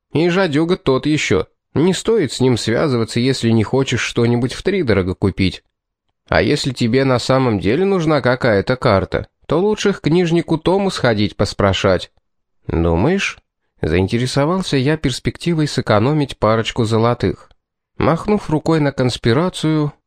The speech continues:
все равно правда рано или поздно вылезет наружу, спросил: «А у этого книжника есть карты здешних гор, на которых места обитания драконов указаны, не знаешь?»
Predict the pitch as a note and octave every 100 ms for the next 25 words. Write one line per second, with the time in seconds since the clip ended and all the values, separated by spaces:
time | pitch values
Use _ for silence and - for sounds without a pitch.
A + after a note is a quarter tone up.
0 | _ - F3+ F#3+ E3 C#3 D#3 - C3 C#3+
1 | B2+ A#2+ B2+ B2+ A#2+ - A2+ A2 A2 A2+
2 | G#2+ G2+ G#2 G#2 G2 F#2+ F#2+ F2 A#2 E3
3 | C3+ - A#2 B2 - G2 C#2 - _ _
4 | _ _ - A#2+ B2+ D3+ C#3+ D3 D3+ E3
5 | F#3+ G3 A2+ F#2+ F2 F#2 B2 G#3 - -
6 | E3 - C3 A2 C#3 C3+ A#2 G2+ F#2+ D3
7 | G3 - - G2 G2 A2+ F3+ F3 C#3+ B2+
8 | A#2+ - D#3 C3+ G#2+ G2+ B2 B2+ C3 B2
9 | C#3 F#3 A3 D3+ F#2+ G#2+ G#2 A2 F2+ E2+
10 | D#2+ E2+ F2 G#2 G#3 F#3 -